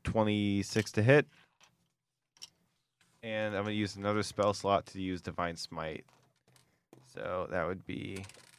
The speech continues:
I've <laughs> only got one spell slot left in first level, but whatever.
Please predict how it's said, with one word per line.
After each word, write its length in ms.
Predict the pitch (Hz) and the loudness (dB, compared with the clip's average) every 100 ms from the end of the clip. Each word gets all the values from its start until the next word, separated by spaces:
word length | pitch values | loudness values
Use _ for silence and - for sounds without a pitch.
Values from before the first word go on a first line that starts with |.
| - _ _ _ _ _ _ _ | -20 _ _ _ _ _ _ _
I've 340 | 95 95 95 104 | -2 0 0 0
<laughs> 40 | |
only 180 | 120 120 | 2 2
got 320 | 123 123 110 | 4 4 4
one 360 | 127 156 214 214 | 2 4 4 0
spell 340 | - 190 180 | -2 6 6
slot 300 | 180 185 185 | 6 4 6
left 260 | 156 165 - | 6 2 2
in 60 | 143 | 4
first 260 | 156 147 | 4 6
level, 260 | 151 117 92 | 6 6 4
but 100 | 95 | 4
whatever. 400 | 117 131 104 | 8 8 6